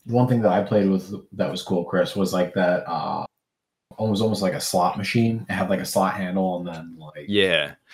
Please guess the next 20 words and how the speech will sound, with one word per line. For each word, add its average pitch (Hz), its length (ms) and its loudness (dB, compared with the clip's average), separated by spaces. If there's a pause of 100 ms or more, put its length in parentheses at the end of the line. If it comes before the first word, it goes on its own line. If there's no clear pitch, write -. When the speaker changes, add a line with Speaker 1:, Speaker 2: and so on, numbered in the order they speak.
(220)
Speaker 1:
um, 90 520 4 (340)
so 143 200 6
that 117 180 8
was 123 160 0
cool, 98 260 0
Spencer. 92 360 -4
So, 95 200 2
like, 90 200 2
you 98 100 0
had 98 200 2
to 95 60 -4
put 95 240 0
in, 95 480 4
you 120 100 6
had 107 60 6
to 95 60 -4
go 107 120 6
get 92 140 -2
coins 92 460 0
throughout 85 360 2